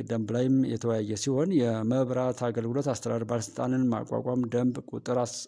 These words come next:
አንድ መቶ ስልሳ ስድስት ህዝባር ሁለት ሺ አስራ ስድስት ለማሻሻል የወጣ ረቂቅ ደንብ ላይም ተወያይቶ ማጽደቁን በዘገባው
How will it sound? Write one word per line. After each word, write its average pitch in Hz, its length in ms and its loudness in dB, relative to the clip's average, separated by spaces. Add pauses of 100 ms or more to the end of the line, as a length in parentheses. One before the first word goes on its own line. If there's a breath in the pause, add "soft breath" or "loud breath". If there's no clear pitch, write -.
(180)
አንድ 127 320 4
መቶ 120 240 0
ስልሳ 117 220 -4
ስድስት 131 300 -4
ህዝባር 117 360 -2
ሁለት 110 200 -4
ሺ 110 60 -6
አስራ 113 220 -8
ስድስት 120 280 -6
ለማሻሻል 131 520 -2 (520 loud breath)
የወጣ 143 440 6
ረቂቅ 120 280 0
ደንብ 107 240 0
ላይም 120 320 2
ተወያይቶ 107 520 -4
ማጽደቁን 110 560 -4 (340)
በዘገባው 107 680 -2